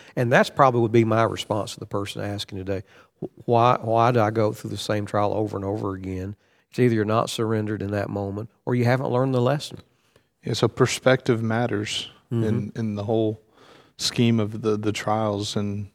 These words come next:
Speaker 2: with a proper, uh, perspective, it would be easier to understand, well, what, what is God doing here? What is he bringing me through? Instead of really the pitfalls of a secular view is the,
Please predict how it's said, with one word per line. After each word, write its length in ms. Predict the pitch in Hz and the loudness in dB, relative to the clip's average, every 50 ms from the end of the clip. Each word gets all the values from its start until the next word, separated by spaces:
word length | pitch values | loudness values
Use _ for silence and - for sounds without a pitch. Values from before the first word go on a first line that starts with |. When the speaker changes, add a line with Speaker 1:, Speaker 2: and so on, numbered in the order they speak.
| _ _ | _ _
Speaker 2:
with 160 | - 104 101 107 | -8 -6 -4 -4
a 40 | 101 | -6
proper, 580 | - - 120 113 117 - - 113 107 104 - - - - - - - - - _ _ _ _ - - | 2 6 6 6 6 6 4 2 2 2 0 -6 -16 -20 -20 -20 -20 -20 -20 _ _ _ _ -12 -10
uh, 100 | 113 110 | -8 -8
perspective, 680 | - - 120 - - - 120 117 120 - - 110 104 110 | -6 -6 -8 -8 0 4 4 4 4 4 0 -2 -2 -2
it 0 | |
would 180 | 107 107 113 107 | -4 -4 -2 0
be 300 | 107 104 104 101 104 - _ _ _ | 0 2 2 0 -2 -4 _ _ _
easier 520 | - 123 120 120 120 113 113 110 107 104 104 | -2 0 2 2 2 4 4 4 4 2 2
to 420 | - - - 113 104 104 101 101 - - _ | -2 -2 0 0 2 2 0 -2 -4 -6 _
understand, 640 | 120 117 113 107 107 - - - 113 110 107 104 107 | -2 -2 0 -2 -2 -2 -2 -2 -2 0 -2 -4 -4
well, 200 | 110 107 101 101 | -4 -4 -4 -2
what, 420 | 110 107 107 107 110 110 - - _ - | -2 0 0 2 0 0 -2 -6 _ -2
what 160 | - 120 110 | 0 2 2
is 80 | 110 110 | 2 0
God 200 | 113 - 107 104 | 0 0 0 0
doing 220 | 104 113 113 117 117 | 2 2 2 2 2
here? 240 | 120 117 110 107 104 | 2 0 0 0 0
What 120 | 101 98 | -2 -2
is 120 | 101 101 | -2 -4
he 60 | 98 104 | -6 -6
bringing 340 | 120 110 107 110 113 110 | -6 -4 -2 -2 -2 -2
me 80 | 104 104 | -4 -6
through? 220 | - - 110 107 | -4 -4 -2 -2
Instead 400 | 104 101 101 - - - 113 113 | -2 -4 -6 -2 2 2 4 4
of 220 | 113 107 104 107 - _ _ - - - - _ _ _ _ _ _ _ _ | 4 2 0 -4 -8 _ _ -20 -20 -20 -20 _ _ _ _ _ _ _ _
really 280 | - 113 135 185 196 151 | 0 4 6 6 6 4
the 100 | 104 98 | 4 0
pitfalls 960 | - - - 170 208 - - - - 104 101 101 110 104 101 - - - - - _ _ _ _ _ | -2 -2 0 0 0 0 -2 0 0 2 2 0 -2 -4 -4 -4 -6 -6 -8 -12 _ _ _ _ _
of 140 | - 117 107 | -4 -2 -2
a 40 | 110 | -2
secular 520 | - - - 131 135 - - 113 113 104 107 | 0 2 2 2 2 0 -2 0 0 0 -2
view 300 | 113 117 127 139 131 117 | -2 -2 -2 0 0 0
is 320 | 107 107 107 - - - - _ _ _ _ | 0 -2 -4 -6 -8 -10 -12 _ _ _ _
the, 400 | - - 110 107 113 117 - - | -6 -4 -2 -2 -4 -4 -8 -12